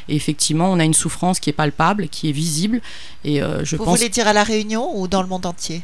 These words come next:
Speaker 1: Moi, je parle de, de ce que je
Speaker 2: De La Réunion.
Speaker 1: connais, en tout cas, euh, à La Réunion et en l'occurrence, euh, les personnes que je rencontre sur le tampon avec, euh, mon engagement associatif,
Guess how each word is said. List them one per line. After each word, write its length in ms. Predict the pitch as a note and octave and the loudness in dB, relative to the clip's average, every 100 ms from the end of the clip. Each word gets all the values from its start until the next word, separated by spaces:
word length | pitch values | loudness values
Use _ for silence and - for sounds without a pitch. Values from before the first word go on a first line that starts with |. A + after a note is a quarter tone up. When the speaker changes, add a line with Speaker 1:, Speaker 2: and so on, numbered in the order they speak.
| - | -4
Speaker 1:
Moi, 180 | D#3 F3+ | 0 2
je 300 | G3+ F#3 D3+ | 4 2 2
parle 300 | D#3+ D#3 D#3+ | 0 0 0
de, 320 | D#3+ D#3+ D#3+ | -2 -2 -4
de 120 | D3+ | -2
ce 160 | - E3 | -2 -2
que 140 | D#3+ | -2
je 140 | D3+ | 0
Speaker 2:
De 200 | D3+ A3 | 0 4
La 180 | A3+ G#3 | 4 4
Réunion. 220 | G3 F#3+ | 0 -4
Speaker 1:
connais, 460 | F3 F3 E3+ F#3 F#3+ | 2 4 6 4 4
en 100 | E3+ | 0
tout 100 | - | -4
cas, 240 | - F3+ F3 | 4 4 4
euh, 140 | D3+ D3+ | 0 0
à 100 | F3 | 2
La 120 | E3 D#3+ | 2 4
Réunion 380 | D#3 D#3+ F3 | 4 4 4
et 40 | D#3+ | 4
en 60 | |
l'occurrence, 560 | D3+ C#3+ D3+ D#3+ D3+ - | 4 0 0 0 0 -2
euh, 140 | E3 - - - - - | -4 -6 -12 -12 -10 -6
les 120 | D3 | 0
personnes 360 | D#3 D3+ E3+ | 0 2 0
que 80 | E3 | 2
je 100 | D3+ | 2
rencontre 300 | D#3 D3+ D#3+ | 0 0 -2
sur 100 | - | 0
le 60 | D3+ | -2
tampon 460 | D3 C#3+ G#3 A#3 | -2 -2 0 0
avec, 380 | E3 C#3+ C#3 - | 0 0 -2 -4
euh, 280 | D3 C3+ C3 | -4 -2 -2
mon 400 | D3 C#3+ C#3 C#3+ | -2 0 0 0
engagement 500 | D3+ D3 D3+ D#3 D#3 | 2 2 2 0 0
associatif, 800 | D#3+ D3+ D#3 - D3 - A#3+ - | -2 -2 -2 -2 -2 -2 -4 -6